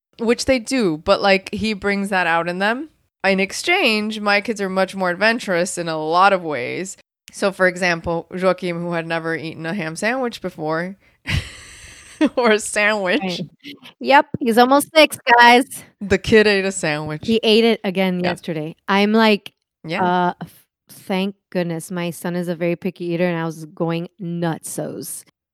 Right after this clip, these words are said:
Speaker 1: I'm telling you that summer together is gonna be good
Speaker 2: Yeah.
Speaker 1: for everybody.
Speaker 2: Yeah, yeah,
Speaker 1: Can you
Speaker 2: yeah.
Speaker 1: tell what I'm pushing here?
Speaker 2: <laughs>
Speaker 1: The agenda that's happening through,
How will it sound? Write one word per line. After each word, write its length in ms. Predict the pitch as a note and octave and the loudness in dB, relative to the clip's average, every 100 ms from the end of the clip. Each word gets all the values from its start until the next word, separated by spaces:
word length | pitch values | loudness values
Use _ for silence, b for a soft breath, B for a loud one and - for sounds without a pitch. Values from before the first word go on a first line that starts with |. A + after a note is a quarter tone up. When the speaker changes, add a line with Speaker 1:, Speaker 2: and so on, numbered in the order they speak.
| _ _ - | _ _ -2
Speaker 1:
I'm 280 | G#3 A#3+ C#4 | 0 0 -6
telling 420 | - A3 A#3+ A3+ | -6 -4 -4 -2
you 100 | G#3 | -2
that 200 | F#3 F3+ | -2 0
summer 340 | - G#3 A3+ | 0 0 0
together 480 | A#3 A3+ G#3 G#3 G#3+ | -2 -2 2 2 2
is 160 | G3 F#3 | 0 -4
gonna 240 | G3 G3+ | -4 -2
be 140 | G3+ F3+ | -4 -2
good 380 | F#3 G3 D#3+ | 2 4 2
Speaker 2:
Yeah. 180 | E3+ D3+ | 0 -6
Speaker 1:
for 160 | D#3 - | -8 -6
everybody. 440 | F3 F3 E3 - E3 | -4 -2 -4 -2 -2
Speaker 2:
Yeah, 160 | D3+ D#3+ - | -4 -8 -10
yeah, 220 | F3 D#3+ | -6 -6
Speaker 1:
Can 140 | F#3 F#3+ | -6 -6
you 80 | |
Speaker 2:
yeah. 60 | E3 | -2
Speaker 1:
tell 240 | F3+ F#3 F3+ | -2 -2 -4
what 160 | F3+ | -4
I'm 160 | E3+ F#3 | -4 -4
pushing 320 | G3+ G3 G3+ | -8 -8 -8
here? 200 | G#3 G#3+ | -8 -2
Speaker 2:
<laughs> 140 | A#3 - | 2 4
Speaker 1:
The 60 | C#4 D4+ | 6 6
agenda 220 | - B4 G4+ | 6 6 6
that's 260 | G4 E4 | 6 4
happening 420 | - F#3 G4 G4 F#3 | 2 -2 0 0 0
through, 440 | - G3 G3 F#3+ | -2 0 2 0